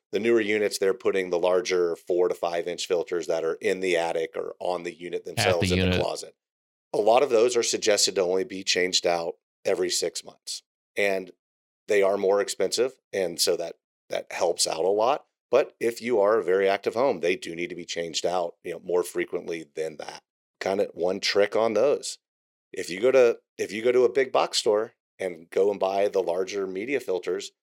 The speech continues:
Speaker 1: they are going to be twice as much, um, as if you go online and find one. And there are many off brands. And there's probably, if you're in a larger city,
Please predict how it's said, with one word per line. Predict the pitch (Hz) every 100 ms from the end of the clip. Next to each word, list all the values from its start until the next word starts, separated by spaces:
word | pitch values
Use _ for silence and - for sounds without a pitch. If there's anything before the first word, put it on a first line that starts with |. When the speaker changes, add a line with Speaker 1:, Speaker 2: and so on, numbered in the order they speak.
| _ _ _
Speaker 1:
they | 95 107
are | 113
going | 98 104 104
to | 107 92
be | 95 98 98 _ _
twice | - 127 131 139
as | 123
much, | 127 127 - - - _
um, | 117 104 95 92 -
as | 101 95 101 90 -
if | 101 -
you | 101
go | 98 98 98
online | 104 101 131 127 - _ _
and | 95 90
find | - 92 92
one. | 90 95 98
And | 87
there | 87 90
are | 90 -
many | 92 107 101
off | 92 95 98 -
brands. | 90 95 98 98 -
And | 85 80 -
there's | 87 - _ -
probably, | 120 117 113 113 110 - _
if | 98
you're | 101
in | 110
a | 90
larger | 98 101 101
city, | - 131 120